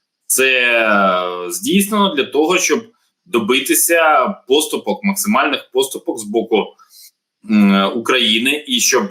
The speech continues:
е, під це варварство в тому числі стало приводом для наших західних партнерів тиснути на Володимира Зеленського і говорити: "Давайте вже припиняйте війну, давайте вже зупиняйтеся, давай, ну, куди ж далі можна?"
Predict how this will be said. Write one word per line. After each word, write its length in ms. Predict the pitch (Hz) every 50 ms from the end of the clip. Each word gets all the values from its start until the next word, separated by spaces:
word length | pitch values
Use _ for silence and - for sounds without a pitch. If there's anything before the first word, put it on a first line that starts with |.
| - _ _ _ _ _ _ _ _ -
е, 260 | 104 104 104 104 101
під 240 | 101 - - 131 120 - - _ _ _ _ _ _ _
це 220 | - - 147 135 120
варварство 720 | 98 98 120 139 175 196 185 165 147 127 - - - 113
в 120 | 101 -
тому 240 | - 131 131 127 120
числі 380 | - - 117 - - 135 156 175
стало 540 | 165 - - 139 147 156 143 123 - - - _ _ _ _ _ _ _ _
приводом 500 | - 127 147 151 143 135 117 113 113 107
для 100 | 101 107
наших 340 | 110 120 135 131 - 117 104
західних 500 | 101 120 127 - - 110 104 104 101 -
партнерів 540 | - 101 - - 113 120 147 160 156 117 - - _ _ _ _ _ _ _ -
тиснути 500 | 156 170 160 - - 127 107 98 113 107
на 400 | 107 110 110 107 104 101 98 95
Володимира 560 | 95 104 107 110 107 120 120 117 110 110 104
Зеленського 520 | 95 107 107 120 139 147 147 - 123 110
і 40 | 101
говорити: 380 | 101 107 110 113 113 107 110 101
"Давайте 440 | 95 117 110 120 135 147 - - 123
вже 220 | 110 101 117 110
припиняйте 640 | 95 110 110 101 - 113 117 117 113 - 95 110
війну, 340 | 104 104 107 107 117 139 143 120
давайте 340 | 104 107 117 127 123 -
вже 180 | 107 101 101 101
зупиняйтеся, 680 | 95 101 98 - 101 101 110 127 135 - 120 107 - 104
давай, 260 | 95 95 98 110 110 110
ну, 200 | 110 104 98 95 - _ - - - _ _ _
куди 180 | 104 101 123 123
ж 100 | 117 117
далі 200 | 127 117 117 113
можна?" 320 | 107 104 95 85 - _